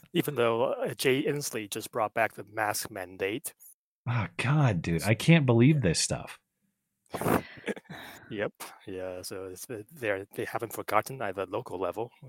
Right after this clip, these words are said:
Speaker 1: They are tyrants. So, yeah, pretty much. So, yeah, but, um, I mean, update on the, uh, the vaccine saga. I ended up
Speaker 2: Oh,
Speaker 1: taking it
Speaker 2: yeah.
Speaker 1: due to, because it's family.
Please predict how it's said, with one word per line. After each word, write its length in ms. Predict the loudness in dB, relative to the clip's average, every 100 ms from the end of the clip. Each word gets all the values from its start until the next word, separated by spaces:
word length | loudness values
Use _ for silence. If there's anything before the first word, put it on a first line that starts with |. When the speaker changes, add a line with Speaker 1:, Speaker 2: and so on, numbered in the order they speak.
| -14
Speaker 1:
They 100 | -10
are 100 | -10 -8
tyrants. 520 | -6 -6 -8 -12 -14 _ _ _ -20 -10
So, 180 | -6 -6
yeah, 240 | -6 -8 -14 _ _
pretty 180 | -16 -16
much. 340 | -20 -18 -18 _ -20 -20 _ _ _ -20 _ _
So, 140 | -10 -8
yeah, 200 | -6 -8 _
but, 200 | 0 0
um, 360 | 2 0 0 -6 _ _ _ -12
I 60 | -8
mean, 260 | -6 -6 -2
update 320 | -4 -2 -2
on 200 | -2 -4 -10
the, 160 | -10 -6
uh, 200 | -6 -8 _
the 80 | -14
vaccine 460 | -8 -8 -8 -12 -6
saga. 480 | 0 0 0 -4 -4
I 80 | -2
ended 280 | -4 -4
up 100 | -6 0
Speaker 2:
Oh, 40 | 4
Speaker 1:
taking 100 | 6
it 40 | 6
Speaker 2:
yeah. 200 | 4 0 -8 _ _ _ _ _ _
Speaker 1:
due 140 | -10 -10
to, 220 | -10 -12 -10
because 400 | -6 -6 -6 -12 -8
it's 160 | -4
family. 420 | 2 0 0 -12